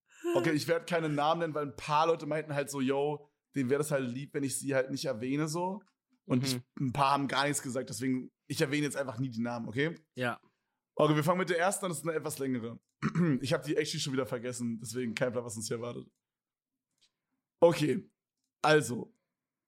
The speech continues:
Speaker 1: ich muss vorerst sagen, dass es eine Wette war. Ich musste in einem Bademantel, in Klammern, und da hatte ich nur eine Unterhose an, in einem Laden laufen und auf einem Einkaufswagen dann schreien, „Ich bin der König der Welt.“ <laughs>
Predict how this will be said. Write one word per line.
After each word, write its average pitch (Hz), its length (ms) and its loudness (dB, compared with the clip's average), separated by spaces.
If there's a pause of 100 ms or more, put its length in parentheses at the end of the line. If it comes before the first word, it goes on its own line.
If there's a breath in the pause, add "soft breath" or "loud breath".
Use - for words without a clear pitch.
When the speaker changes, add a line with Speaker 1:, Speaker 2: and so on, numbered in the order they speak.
(120)
Speaker 1:
ich 151 160 6
muss 196 180 6
vorerst 180 400 4
sagen, 160 260 2
dass 135 180 -4
es 117 80 -8
eine 131 220 0
Wette 120 260 -6
war. - 220 -10 (340)
Ich 123 140 2
musste 190 280 4
in 160 120 2
einem 143 320 2
Bademantel, 180 800 0 (200)
in 123 140 -2
Klammern, 160 400 2
und 127 220 -6
da 117 100 -4
hatte 131 200 -4
ich 113 120 -6
nur 120 160 0
eine 117 160 -4
Unterhose 123 540 -2
an, 123 260 0 (340)
in 123 100 2
einem 123 340 2
Laden 147 340 2
laufen 160 400 -2
und - 240 -4
auf 139 260 -4
einem 127 240 4
Einkaufswagen 135 760 -2
dann 120 180 -4
schreien, 127 340 -2
„Ich 127 140 -8
bin 135 140 0
der 123 140 0
König 139 320 -4
der 123 200 -4
Welt.“ 117 320 -4 (120)
<laughs> - 460 -14